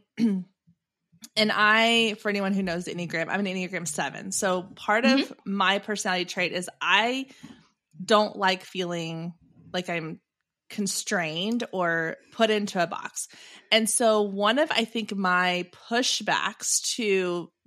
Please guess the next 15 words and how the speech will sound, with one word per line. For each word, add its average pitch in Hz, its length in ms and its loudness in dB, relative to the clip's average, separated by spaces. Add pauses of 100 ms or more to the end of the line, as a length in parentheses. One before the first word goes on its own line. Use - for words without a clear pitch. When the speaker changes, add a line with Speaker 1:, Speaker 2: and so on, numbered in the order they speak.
(300)
Speaker 1:
getting 240 360 2
organized 165 460 -4
and, 185 280 -6
and 180 280 -4
creating 220 640 0
a 185 40 -2
schedule 165 520 -4
and 160 180 -8 (280)
having 220 460 4
these 196 180 -2
things 185 220 -4
in 165 100 -6
place 170 400 -4
is 180 340 -4
that 170 320 0